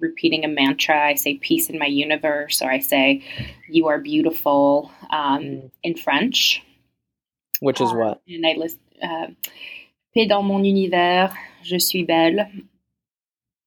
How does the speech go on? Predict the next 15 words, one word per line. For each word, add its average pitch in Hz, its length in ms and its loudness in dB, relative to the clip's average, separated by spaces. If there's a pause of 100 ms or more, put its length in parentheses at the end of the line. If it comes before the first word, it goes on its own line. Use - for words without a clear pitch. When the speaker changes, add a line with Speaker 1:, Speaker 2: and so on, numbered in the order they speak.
(140)
Speaker 1:
So 135 80 0
I 120 120 0
Speaker 2:
Wow. 117 60 -4
Speaker 1:
repeat 196 400 -12
that 202 260 4
and 185 140 0
I 165 60 2
listen 170 280 -2
to - 140 -8
my 165 100 2
breathing 165 420 0
and 160 80 -4
that 151 160 -10
brings 156 220 -8
peace. - 560 -4